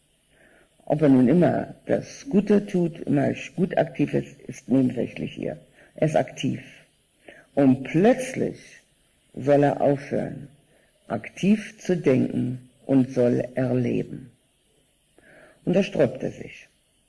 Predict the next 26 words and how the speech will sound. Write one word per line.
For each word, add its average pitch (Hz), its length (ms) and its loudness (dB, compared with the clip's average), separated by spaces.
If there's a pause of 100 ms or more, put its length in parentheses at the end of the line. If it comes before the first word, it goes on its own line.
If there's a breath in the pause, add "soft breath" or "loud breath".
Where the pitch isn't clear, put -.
(680)
Da - 120 -8
sagt, 120 300 -4
"So 131 80 0
mache 123 180 2
ich 123 100 -8
jetzt - 220 -6
nicht - 180 -6
mit." - 220 -6 (880 loud breath)
Und 127 240 2
außerdem, - 720 0 (1400 soft breath)
wenn 165 260 4
er 190 120 6
die 160 180 2
Konzentration 160 1300 -2
noch 156 220 -2
nicht 190 440 2 (500 soft breath)
in 160 140 4
der 143 140 6
ganzen 131 500 2
Fülle 120 340 0
kennengelernt 135 880 0
hat, 190 200 -8 (960 loud breath)
dann 175 260 4
kennt 202 380 4
er - 120 4
nur 151 520 2